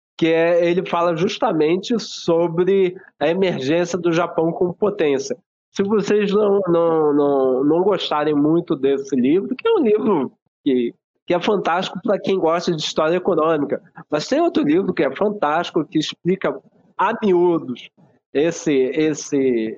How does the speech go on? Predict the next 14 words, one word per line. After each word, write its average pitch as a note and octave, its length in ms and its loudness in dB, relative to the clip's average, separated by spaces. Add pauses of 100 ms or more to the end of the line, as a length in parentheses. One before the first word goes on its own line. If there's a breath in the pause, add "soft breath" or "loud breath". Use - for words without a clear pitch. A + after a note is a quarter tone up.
esse D3+ 280 -2
sistema, F#3+ 760 -2 (720)
que D3 120 2
é D#3+ 100 2
o G3 120 2
Ascensão G#3+ 500 0
e G#3 40 0
Queda G#3 320 0
das G3 240 0
Grandes F#3 280 0
Potências, F#3 560 -2
de F3 80 0
Paul G3 240 -2
Kennedy. F#3+ 720 -2